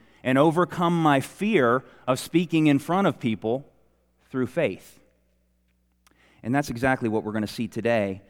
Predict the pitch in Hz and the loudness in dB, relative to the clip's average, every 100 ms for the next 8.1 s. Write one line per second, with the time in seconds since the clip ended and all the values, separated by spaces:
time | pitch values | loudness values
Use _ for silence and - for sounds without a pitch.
0 | _ - 113 - 123 120 139 117 120 110 | _ -6 -6 -2 -2 -2 -2 -4 -6 -10
1 | 135 - - 135 120 - 135 113 101 101 | -12 -12 -4 -2 -2 -2 -2 0 -2 -6
2 | - 131 147 143 123 123 135 117 139 - | -6 -2 0 2 4 4 2 0 -2 -2
3 | 110 101 - - _ _ _ - 117 113 | -4 -6 -8 -18 _ _ _ -8 -4 0
4 | 113 98 - 131 160 151 117 160 170 208 | 0 -2 -10 -12 -12 -12 -12 -6 0 0
5 | - 147 208 170 156 117 139 190 170 151 | -2 -4 0 0 -2 -4 -2 2 4 4
6 | - - - 139 175 135 117 113 - 139 | 0 -16 -2 2 4 4 2 0 -2 -4
7 | - 151 165 160 170 - 170 151 117 104 | 0 2 2 2 -2 -2 -2 2 2 0